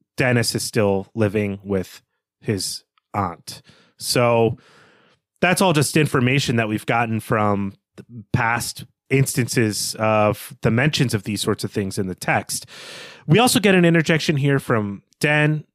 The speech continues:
uh, who really wants to know what sort of adventures the young man might have gone on between the night he spent at the inn and his arrival at, uh, Peking. And there were none.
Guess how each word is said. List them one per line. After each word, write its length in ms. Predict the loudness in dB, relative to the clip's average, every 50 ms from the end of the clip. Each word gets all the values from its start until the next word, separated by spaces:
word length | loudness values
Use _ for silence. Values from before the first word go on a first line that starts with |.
| _ _ -4
uh, 360 | 0 0 2 2 0 -2 -2
who 180 | 0 0 0
really 300 | 2 2 2 4 4 4
wants 280 | 4 4 4 2 2 0
to 140 | -2 0 0
know 240 | 2 4 4 4 4
what 220 | 2 2 0 0
sort 200 | 0 0 2 2
of 120 | 2 0
adventures 640 | -2 -6 -2 -2 0 2 2 2 2 0 0 0 0
the 100 | 0 0
young 300 | 2 2 2 2 0 0
man 260 | -2 -2 -2 -2 -4 -4 -2
might 160 | -2 0 0
have 160 | -2 -2 -2
gone 280 | 0 2 2 2 2 2
on 320 | 2 2 2 0 -2 -4 -10 -14 -20 -20 -20 -20 -4 -4
between 560 | -2 2 4 4 4 4 4 2 2 0 0 -4 -10 -20 _ _
the 140 | -2 2 2
night 360 | 4 4 4 2 0 0 -2
he 100 | -2 -2
spent 400 | -2 -2 -2 0 0 0 0 0
at 160 | 0 -2 -2 -2
the 120 | -6 -10
inn 460 | -4 -2 0 2 2 2 2 2 0 -2 -4 -12 -20 _ -4
and 320 | -2 0 0 0 0 0
his 160 | -2 -2 -2
arrival 500 | 0 0 2 2 2 2 2 0 0 -2 -2 -2
at, 440 | 0 0 0 -2 -4 -8 -12 -8
uh, 280 | -6 -4 -2 -2 -2 -4
Peking. 640 | -4 -4 -4 -4 -2 -2 0 0 0 0 0 -4 -6 -10 _ _ _
And 140 | 0 2 4
there 80 | 4
were 180 | 4 4 4 4
none. 380 | 2 2 0 -2 -4 -8 -10